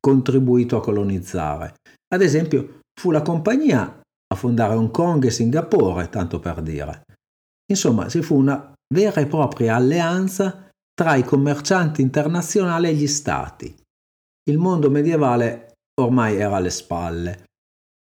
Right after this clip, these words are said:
La Chiesa, oltretutto, aveva vissuto lo scisma protestante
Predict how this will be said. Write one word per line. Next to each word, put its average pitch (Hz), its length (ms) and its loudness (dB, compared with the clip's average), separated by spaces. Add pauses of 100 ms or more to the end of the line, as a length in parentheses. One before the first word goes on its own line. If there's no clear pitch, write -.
(320)
La 101 80 -2
Chiesa, 135 320 2
oltretutto, 117 600 -2
aveva 107 280 -2
vissuto 113 600 -2
lo 101 120 -2
scisma 117 400 -2
protestante 107 960 -4